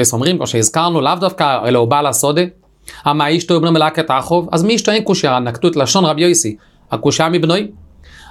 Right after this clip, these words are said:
אז יש סתירה בדברי שמואל. עונה הגמרא, שמואל תימא דתנא דידן קומא, הוא בא להסביר למה התנא שלנו אומר שמציע עסקאות לאביו,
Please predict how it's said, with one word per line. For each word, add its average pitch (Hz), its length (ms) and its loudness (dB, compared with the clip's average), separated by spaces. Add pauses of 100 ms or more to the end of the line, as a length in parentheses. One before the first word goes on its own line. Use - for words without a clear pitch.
(180)
אז 101 140 0
יש 127 120 4
סתירה 180 320 0
בדברי 143 360 0
שמואל. 170 400 0 (460)
עונה 160 220 0
הגמרא, 180 340 0
שמואל 185 400 0
תימא 180 360 0
דתנא 165 380 2
דידן 151 380 2
קומא, 127 320 0 (140)
הוא 104 100 -6
בא 139 140 2
להסביר 139 720 0
למה 139 480 2
התנא 135 340 0
שלנו 143 320 0
אומר 143 200 2
שמציע 123 340 -2
עסקאות 135 340 -2
לאביו, 156 400 0